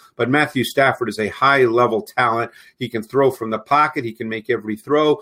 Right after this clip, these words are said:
He can get outside the pocket. You know, he was throwing, he was making the Patrick Mahomes throws before Patrick Mahomes, but no one noticed it because he wasn't in playoff games.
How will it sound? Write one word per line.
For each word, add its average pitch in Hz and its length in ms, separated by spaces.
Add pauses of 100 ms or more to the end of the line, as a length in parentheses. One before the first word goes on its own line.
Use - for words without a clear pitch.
(120)
He 120 80
can 117 160
get 110 140
outside 143 540
the 147 220
pocket. 156 340 (200)
You 160 80
know, 151 120
he 175 120
was 208 220
throwing, 185 400 (140)
he 214 100
was 214 180
making 180 320
the 143 180
Patrick 160 280
Mahomes 139 420
throws 123 260
before 131 340
Patrick 127 340
Mahomes, 113 520 (340)
but 123 260
no 139 160
one 120 160
noticed 139 400
it 120 100
because 117 320
he 120 60
wasn't 113 300
in 104 80
playoff 151 420
games. - 380